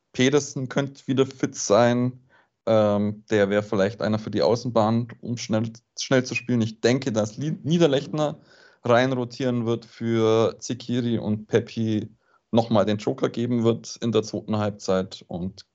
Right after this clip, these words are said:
Gregoritsch, äh, bleibt wahrscheinlich drin durch das Tor, das er geschossen hat und ich hoffe, dass Meier wieder fit ist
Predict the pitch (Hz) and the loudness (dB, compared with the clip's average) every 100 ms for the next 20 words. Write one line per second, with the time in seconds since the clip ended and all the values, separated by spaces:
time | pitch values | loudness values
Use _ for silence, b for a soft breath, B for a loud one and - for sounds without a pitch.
0 | - 98 95 95 98 - - _ b b | -6 -2 2 2 0 -2 -12 _ b b
1 | b b b - 107 104 98 - 104 107 | b b b 2 6 6 6 2 2 4
2 | 110 - 110 120 110 107 107 104 104 101 | 2 -2 -2 0 -2 -2 -4 -2 -2 -4
3 | - - 113 107 104 101 104 104 104 101 | -10 0 2 2 0 -4 -4 -6 -4 -4
4 | 98 95 - 90 90 87 - - _ - | -4 -8 -12 -8 -8 -8 -14 -18 _ -20
5 | - 98 - 92 95 90 92 90 92 87 | -6 -6 -4 -2 2 4 4 4 0 -2
6 | 82 - 113 - | -4 -6 -8 -8